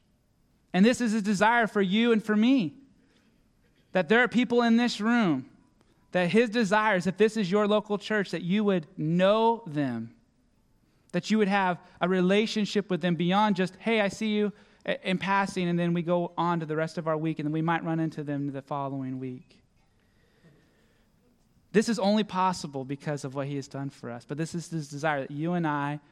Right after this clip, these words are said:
would have the same kind of oneness that he has with the Father. But what we also see in this passage is that the community of believers is a strong witness to the unsaved world.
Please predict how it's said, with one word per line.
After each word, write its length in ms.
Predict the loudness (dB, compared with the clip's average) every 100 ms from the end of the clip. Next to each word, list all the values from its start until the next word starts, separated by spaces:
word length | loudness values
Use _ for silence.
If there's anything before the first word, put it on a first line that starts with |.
| -10
would 120 | -6
have 240 | -4 -4
the 80 | -6
same 320 | -8 -4 -4
kind 280 | -2 -4 -2
of 140 | -6
oneness 580 | -4 -2 0 -2 -4 -8
that 100 | -10
he 180 | -10 -10
has 300 | -10 -10 -10
with 100 | -12
the 80 | -14
Father. 480 | -12 -12 -12 -16 -20 _ _ -20 -20 _ _ _ _ _ _ _ _ _ _ -4
But 120 | 0
what 80 | 4
we 100 | 4
also 240 | 4 2
see 160 | 0 0
in 40 |
this 120 | 0 0
passage 420 | 0 0 -2 -6
is 80 | -2
that 140 | -2
the 60 | -2
community 720 | 0 4 6 6 6 4 2
of 280 | 2 2
believers 920 | 2 4 6 4 4 2 0 -2 -6 -6
is 140 | -2 0
a 80 |
strong 640 | 0 -2 0 4 4 6 4
witness 400 | 4 4 2 -4
to 140 | 0
the 120 | -2 0
unsaved 580 | 2 2 2 2 2 2
world. 580 | 0 0 2 0 -2